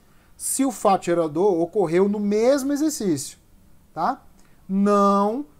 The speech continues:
se o fato gerador ocorreu em exercício diverso, que é o mais comum acontecer, tá? E aí eles viram um superávit ou déficit ou apenas um acúmulo,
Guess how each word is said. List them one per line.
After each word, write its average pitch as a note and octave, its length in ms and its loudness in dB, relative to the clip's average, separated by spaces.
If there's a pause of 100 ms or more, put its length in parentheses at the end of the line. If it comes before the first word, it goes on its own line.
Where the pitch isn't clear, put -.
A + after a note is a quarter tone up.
(100)
se - 220 -12
o A#3+ 40 -6
fato D#3 480 -6
gerador F3+ 520 -2
ocorreu F#3+ 460 -2
em F#3+ 40 -2
exercício G3+ 440 -6
diverso, F#3 540 -2
que E3 100 -10
é D#3 40 -4
o D#3 60 -4
mais D#3+ 260 -6
comum G3 480 -6
acontecer, G3+ 640 -12 (420)
tá? F#3+ 240 -10 (560)
E A3 100 -2
aí A3 180 2
eles A3+ 200 2
viram G3 200 0
um F#3 40 0
superávit A3 640 0
ou C4 80 -2
déficit F3 440 2
ou G3 240 0
apenas F3 340 -4
um F#3 100 -4
acúmulo, G3 680 -2